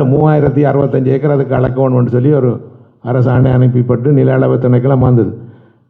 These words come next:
எங்களுடைய கடுமையான எதிர்ப்பும் காரணமாக அந்த காணி வந்து நாங்கள் குடியிருக்கிற காணி, எங்களோட வீடு, வளவு, வயல் எல்லாம் சேர்த்த காணி. கடுமையான எதிர்ப்பு தெரிவித்தபடியாக திரும்பி போயிட்டார்கள். அது கிடப்பிலே போடப்பட்டிருக்கிறது. இப்படி பல இடங்களில் இப்பொழுது தொல்பொருள்துறை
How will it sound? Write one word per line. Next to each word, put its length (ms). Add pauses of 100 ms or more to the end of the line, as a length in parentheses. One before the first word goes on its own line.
(120)
எங்களுடைய 400
கடுமையான 460
எதிர்ப்பும் 400
காரணமாக 480
அந்த 180
காணி 280
வந்து 200
நாங்கள் 300
குடியிருக்கிற 440
காணி, 240
எங்களோட 300
வீடு, 220
வளவு, 320
வயல் 260
எல்லாம் 240
சேர்த்த 280
காணி. 240 (480)
கடுமையான 380
எதிர்ப்பு 220
தெரிவித்தபடியாக 600
திரும்பி 260
போயிட்டார்கள். 520
அது 80
கிடப்பிலே 440
போடப்பட்டிருக்கிறது. 760 (840)
இப்படி 260
பல 260
இடங்களில் 500
இப்பொழுது 340
தொல்பொருள்துறை 640